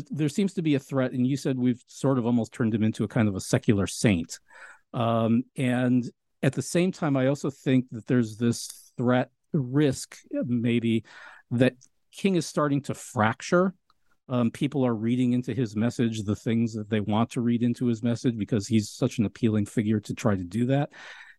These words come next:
And, and you've reassembled that. Um, I, I, I know this is, I, I should have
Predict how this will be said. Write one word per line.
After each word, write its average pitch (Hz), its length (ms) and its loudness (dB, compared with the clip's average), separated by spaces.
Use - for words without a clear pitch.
And, 135 220 0
and 147 180 0
you've 185 260 -2
reassembled 131 840 0
that. - 440 -2
Um, 139 280 0
I, 180 160 0
I, 175 160 2
I 165 100 -2
know 170 160 2
this 165 220 -4
is, 147 220 0
I, 139 240 0
I 135 60 0
should 135 240 0
have 123 80 2